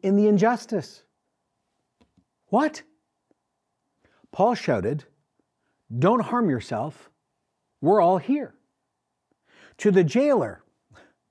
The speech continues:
who just tortured him, he says back to the jailer, "Don't harm yourself." Most people would say,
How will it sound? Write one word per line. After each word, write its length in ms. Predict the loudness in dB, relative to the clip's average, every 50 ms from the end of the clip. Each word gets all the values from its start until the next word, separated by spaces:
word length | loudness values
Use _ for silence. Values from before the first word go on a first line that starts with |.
| _ _ _ _ _ _ _ _ _ _ _
who 180 | -4 0 0 0
just 480 | 2 2 0 0 0 -4 -8 -16 _
tortured 600 | -16 -6 -4 -2 -2 -2 -4 -4 -4 -4 -4 -4
him, 300 | -6 -6 -8 -8 -8 -12 _ _ _ _ _ _ _ _ _ _ _ _ _ _ _ _ _ _ _ _ _ _ _ _ _
he 200 | -2 0 0 0
says 380 | 2 0 0 0 0 0 -4 -8 _ _ _
back 400 | -4 0 2 2 2 2 0 -4
to 100 | -6 -2
the 120 | -2 0
jailer, 500 | 0 0 0 0 0 0 0 -2 -4 -6 -10 _ _ _ _ _ -6 -4 0 2
"Don't 260 | 2 4 4 2 0
harm 260 | 0 0 0 0 0
yourself." 460 | 0 0 -4 -6 -10 -14 -14 -16 _ _ _ _ _ _ _ _ _ _ _ _ _ _ _ _ _ _
Most 420 | -2 2 4 4 4 2 0 -4 -4
people 360 | -4 -4 -2 0 0 2 2
would 180 | 2 0 -2 -4
say, 500 | -6 -4 -2 0 0 0 -2 -2 -4